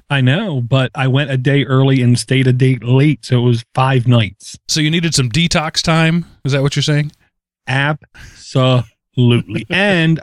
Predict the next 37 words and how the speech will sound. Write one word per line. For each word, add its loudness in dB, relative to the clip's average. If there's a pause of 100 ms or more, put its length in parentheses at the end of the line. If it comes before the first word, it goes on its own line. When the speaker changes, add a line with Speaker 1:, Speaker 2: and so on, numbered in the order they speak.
Speaker 1:
I -4
ate -4
a -2
salad -4
today, 0
which, -2
uh, 2
Steve -2
Chur-, 0 (100)
Steve, 0
uh, 2 (180)
Chur-, 0
um, 0 (340)
Cherbino 2
introduced 0
me 2
to, 0 (680)
and 2
I 0 (260)
figured 0
it 0
would -8
help -2
maybe 0
cleanse 0
me. -10 (240)
Speaker 2:
So -2
you 2
weren't 0
aware 0
that -4
there 0
were 2
things -2
called 0
salads 0
before? 0